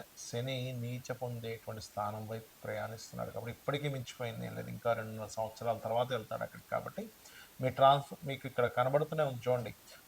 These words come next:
జాబులు తగ్గుతూ ఉన్నాయి. అంటే మనం ఓన్గా ఏం చేసుకోగలం, మన టాలెంట్ ఏంటి, ఒక్కొక్కరిలో ఒక్కొక్క గొప్ప టాలెంట్ ఉంటుంది. ఒక వ్యక్తికి ము-, మ్యూజిక్ వస్తే ఇంకో వ్యక్తికి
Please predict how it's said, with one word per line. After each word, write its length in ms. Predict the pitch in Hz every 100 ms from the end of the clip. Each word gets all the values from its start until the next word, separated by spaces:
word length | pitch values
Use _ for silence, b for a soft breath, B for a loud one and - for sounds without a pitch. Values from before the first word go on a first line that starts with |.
| -
జాబులు 320 | 120 120 123
తగ్గుతూ 340 | 120 113 107 117
ఉన్నాయి. 300 | 113 117 - - - -
అంటే 180 | 127 135
మనం 220 | 143 127 - -
ఓన్గా 520 | 127 131 139 135 120
ఏం 80 | 117
చేసుకోగలం, 520 | 120 117 - 117 117
మన 120 | 117 -
టాలెంట్ 420 | 160 156 165 -
ఏంటి, 220 | 131 113
ఒక్కొక్కరిలో 480 | 110 117 - 139 143
ఒక్కొక్క 280 | 135 131 -
గొప్ప 380 | - 123 - 190
టాలెంట్ 440 | 151 143 143 127
ఉంటుంది. 260 | 117 113 - - B B -
ఒక 100 | 131
వ్యక్తికి 400 | 123 120 - 143
ము-, 240 | 139 127 123
మ్యూజిక్ 420 | 120 123 127 -
వస్తే 240 | 117 -
ఇంకో 160 | 127 117
వ్యక్తికి 460 | 110 117 - -